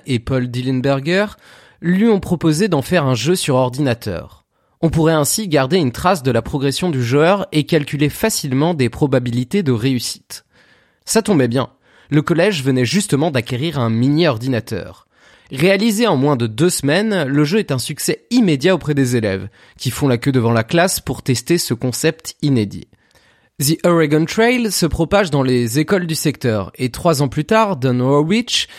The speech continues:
est engagé dans un organisme public spécialisé dans les logiciels éducatifs pour refaire le jeu, l'améliorer et le diffuser à plus grande échelle.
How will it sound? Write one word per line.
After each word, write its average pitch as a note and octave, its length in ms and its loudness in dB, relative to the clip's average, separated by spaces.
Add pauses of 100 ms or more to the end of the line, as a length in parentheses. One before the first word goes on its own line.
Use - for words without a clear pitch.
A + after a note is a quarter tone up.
(200)
est D#3 200 0
engagé F#3+ 640 2
dans D3 400 0
un C#3+ 120 2
organisme C#3 540 2
public F#3+ 380 -2
spécialisé C#3 640 0
dans D#3 100 2
les A2 140 0
logiciels C3+ 640 0 (100)
éducatifs C#3 840 -4
pour G#2+ 340 -2
refaire A#2+ 340 0
le A#2 120 0
jeu, D3+ 340 2
l'améliorer C3+ 720 2
et E3+ 40 2
le B2+ 120 0
diffuser A2+ 560 -6
à B2+ 80 2
plus - 180 -8
grande C3 260 0
échelle. G2 460 -6